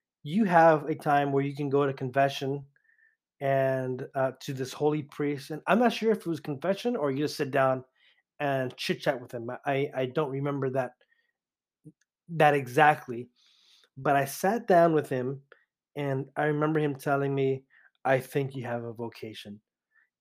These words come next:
And that was enough because f-, from there, I was like, "All right, well, if this is what God is calling me, then I'm ready."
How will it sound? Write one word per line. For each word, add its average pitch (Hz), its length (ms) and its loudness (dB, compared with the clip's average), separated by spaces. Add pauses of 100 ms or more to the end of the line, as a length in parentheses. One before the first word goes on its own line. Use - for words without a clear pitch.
And 139 320 2
that 143 180 4
was 143 160 0
enough 143 440 2 (840)
because 151 500 2
f-, - 120 -20 (200)
from 151 240 0
there, 170 460 8
I 147 140 4
was 143 140 -2
like, 151 180 0
"All 139 140 4
right, 202 280 2
well, 139 140 2
if 135 180 -4
this 151 180 -8
is 147 100 -6
what 143 200 -2
God 139 220 2
is 135 140 -6
calling 160 360 0
me, 131 120 0
then 135 220 -4
I'm 143 240 -2
ready." 135 420 0